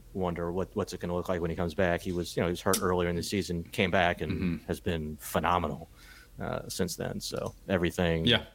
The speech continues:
Speaker 1: certainly seems to be arrow up for him.
Speaker 2: Absolutely.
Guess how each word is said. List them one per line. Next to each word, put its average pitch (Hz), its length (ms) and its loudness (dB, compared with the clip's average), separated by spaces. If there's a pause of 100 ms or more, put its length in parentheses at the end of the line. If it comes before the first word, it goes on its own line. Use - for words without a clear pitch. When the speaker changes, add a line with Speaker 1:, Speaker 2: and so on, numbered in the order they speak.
Speaker 1:
certainly - 720 0
seems 87 220 2
to 85 80 -4
be 85 260 2 (520)
arrow 85 260 4
up 90 180 4
for 85 100 2
him. 85 280 4 (1120)
Speaker 2:
Absolutely. 95 500 2